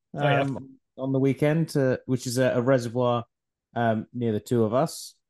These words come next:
Speaker 1: Mm-hmm.
Speaker 2: uh, which they've been saying that we've had droughts and all these sort of water shortages. I must say that's the fullest I've ever seen that reservoir in my entire life.
Speaker 1: It rained really hard.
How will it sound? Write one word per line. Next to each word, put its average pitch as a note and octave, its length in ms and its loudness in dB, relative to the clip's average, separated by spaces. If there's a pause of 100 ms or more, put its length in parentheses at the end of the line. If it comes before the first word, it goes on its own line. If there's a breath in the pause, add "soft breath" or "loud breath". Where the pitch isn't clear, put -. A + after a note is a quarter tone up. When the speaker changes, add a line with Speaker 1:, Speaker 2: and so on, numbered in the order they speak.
Speaker 1:
Mm-hmm. B2+ 520 -8
Speaker 2:
uh, A2+ 640 -2
which C3 440 -2 (520)
they've C#3 160 -2
been C#3+ 140 0
saying B2+ 520 -4
that A2+ 120 -8
we've A2+ 160 -8
had G#2+ 340 -6 (720)
droughts A2+ 440 0
and A2 100 2
all G#2+ 100 4
these G#2+ 220 0
sort G#2+ 140 -2
of G2+ 180 -2 (180)
water A2 520 0 (460)
shortages. G#2+ 540 -2 (460)
I A#2 120 -4
must B2 340 -2
say A#2 160 2
that's G2+ 260 -2
the G#2+ 140 -2 (140)
fullest A2+ 340 0
I've G#2+ 160 0
ever G2+ 220 -2
seen G#2+ 260 -6
that F2 160 -8
reservoir G2 480 -4
in F#2+ 80 -4
my G2 140 -2
entire F#2+ 340 -4
life. F#2+ 340 -6 (400)
Speaker 1:
It C#3+ 160 -2
rained F3+ 240 2
really D#3+ 180 0
hard. C3+ 380 -2